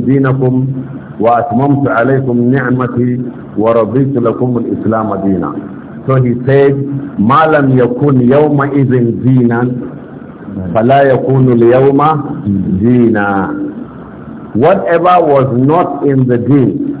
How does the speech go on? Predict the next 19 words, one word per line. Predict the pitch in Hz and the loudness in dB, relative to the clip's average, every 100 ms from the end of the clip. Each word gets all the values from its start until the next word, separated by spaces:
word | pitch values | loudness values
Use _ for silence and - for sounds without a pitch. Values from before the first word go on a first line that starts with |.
| - | -2
at | 117 117 123 | -2 -2 0
that | 147 151 - | 0 0 0
time | 147 135 117 - - - - - | 0 2 0 -2 -6 -8 -10 -6
cannot | 135 131 135 160 170 143 | 0 2 4 4 2 2
be | 151 143 | 4 4
the | 120 | 2
deen | 120 - 131 120 - - | 0 2 2 2 0 -2
today. | 110 117 107 76 - - - - - - - - - - - - - - - - - - - - - - - - - - | 0 2 0 -2 -8 -10 -14 -14 -14 -16 -18 -16 -16 -16 -16 -16 -16 -16 -16 -16 -16 -14 -16 -16 -16 -16 -16 -16 -10 0
When | 165 294 | 2 4
you | 277 202 196 | 4 4 4
tell | 196 190 | 4 4
the | 165 | 2
Ahl, | 170 175 156 165 | 2 0 0 0
some | 190 | 2
of | 165 139 | 2 2
the | |
Ahlul | 139 156 156 143 | 0 2 2 2
Bid'ah | 120 143 139 113 | 2 2 2 0
this, | 120 110 | 0 -2